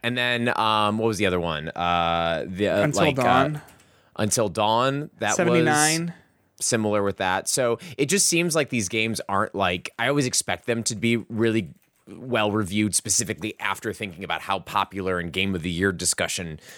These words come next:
Speaker 1: uh, things like, uh, Walking Dead was when it first came out.
Speaker 2: Yeah.
Speaker 1: Um,
Speaker 2: Which, by the way,
Speaker 1: but I
Speaker 2: had
Speaker 1: just
Speaker 2: an eighty-nine on Metacritic.
Speaker 1: Walk-, Walking Dead did?
Speaker 2: Yeah.
Speaker 1: Which is great. Like, um, and, and it really, uh, with review scores, like,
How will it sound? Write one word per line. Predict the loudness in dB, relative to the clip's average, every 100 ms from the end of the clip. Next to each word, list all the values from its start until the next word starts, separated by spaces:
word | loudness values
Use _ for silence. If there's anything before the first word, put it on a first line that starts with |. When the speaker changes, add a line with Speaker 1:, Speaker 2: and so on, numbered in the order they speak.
| -16 -2
Speaker 1:
uh, | -2
things | 0 -4 -4 -4 -4
like, | -2 -2 -4 -10 -6
uh, | -2 -2 -2
Walking | -2 -2 -4 0
Dead | 0 0
was | 0 0 -2
when | -6
it | -4
first | -4 -6
came | -4 -2
out. | 0 -2 -6 -8
Speaker 2:
Yeah. | -4 0 0 0 0
Speaker 1:
Um, | -2 -4
Speaker 2:
Which, | -4 0
by | 0
the | 2
way, | 4
Speaker 1:
but | 4
I |
Speaker 2:
had | 2
Speaker 1:
just | 2
Speaker 2:
an | 2
eighty-nine | 2 2 2 0 -2 -6 -12 _ -4
on | 0 0 -4 -10 -16 _
Metacritic. | -2 -2 -4 -6 -2
Speaker 1:
Walk-, | 0 -2 -6 _ _
Walking | 0 0 -2 -2
Dead | 0
did? | 0 -2 -4
Speaker 2:
Yeah. | -4 2 2 0 -6 -20 -4
Speaker 1:
Which | -2 0
is | 0
great. | 0 -2 -2 -2
Like, | -2 -2 -6 -20 -20 -16 -4
um, | -2 0
and, | 0 -2 0
and | -2 -2 -2
it | -2
really, | 0 2 2 2 -2
uh, | -4 -2
with | 2 2
review | 2 2 0
scores, | 2 2 2 0
like, | -2